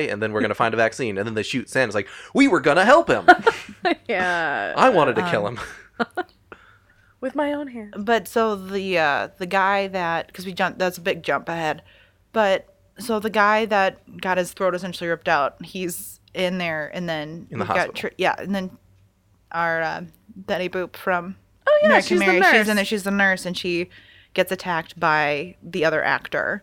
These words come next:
Speaker 2: Mm-hmm.
Speaker 3: And then that's kinda where things start to spiral, 'cause it's in that hospital where they start to build
Speaker 2: Yes.
Speaker 3: these other things.
Speaker 1: Do you know how much money they had for this film, what the budget was?
Speaker 2: Mm-mm.
Speaker 3: I don't.
Speaker 1: Let me see if I can, 'cause I have the Wikipedia, maybe it's written at the top.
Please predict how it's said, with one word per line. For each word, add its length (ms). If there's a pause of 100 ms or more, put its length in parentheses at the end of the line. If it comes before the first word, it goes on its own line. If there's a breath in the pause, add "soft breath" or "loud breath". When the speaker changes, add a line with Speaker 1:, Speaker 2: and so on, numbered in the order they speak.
Speaker 2:
Mm-hmm. 440 (220)
Speaker 3:
And 180
then 180
that's 240
kinda 300
where 120
things 260
start 180
to 60
spiral, 360
'cause 180
it's 160
in 140
that 160
hospital 420
where 160
they 120
start 320
to 80
build 520 (120)
Speaker 2:
Yes. 120
Speaker 3:
these 120
other 220
things. 440 (840 loud breath)
Speaker 1:
Do 120
you 100
know 140
how 60
much 180
money 160
they 120
had 220
for 140
this 240
film, 300
what 160
the 60
budget 260
was? 320 (200)
Speaker 2:
Mm-mm. 300 (500)
Speaker 3:
I 100
don't. 360 (160)
Speaker 1:
Let 60
me 40
see 140
if 80
I 60
can, 140 (200)
'cause 140
I 60
have 100
the 80
Wikipedia, 560
maybe 180
it's 160
written 140
at 80
the 60
top. 280